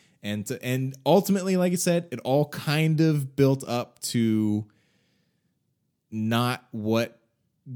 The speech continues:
we were putting into it, basically, um, which we talked about in our other podcast with the first True Detective, so I won't rehash it too much. But it just is like,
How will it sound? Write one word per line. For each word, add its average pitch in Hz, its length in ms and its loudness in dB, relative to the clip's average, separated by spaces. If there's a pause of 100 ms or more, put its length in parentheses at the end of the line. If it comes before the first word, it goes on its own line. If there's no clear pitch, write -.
(480)
we 117 320 2
were 113 240 0
putting 120 300 0
into 143 280 2
it, 190 180 -2
basically, 196 720 -2 (560)
um, 95 560 -4 (120)
which 135 180 -2
we 175 80 0
talked 175 320 0
about 135 460 -2 (220)
in 117 300 -2
our 107 280 -4
other 113 180 -2
podcast 98 580 -4
with 104 140 -10
the 98 100 -8
first - 480 -6
True 104 100 -8
Detective, 90 440 -8
so 110 100 -8
I 107 40 -4
won't 104 180 -8
rehash 92 380 -6
it - 100 -16
too 82 140 -12
much. - 400 -18
But 110 100 0
it 110 60 -2
just 113 200 -2
is 107 140 -6
like, 95 360 -4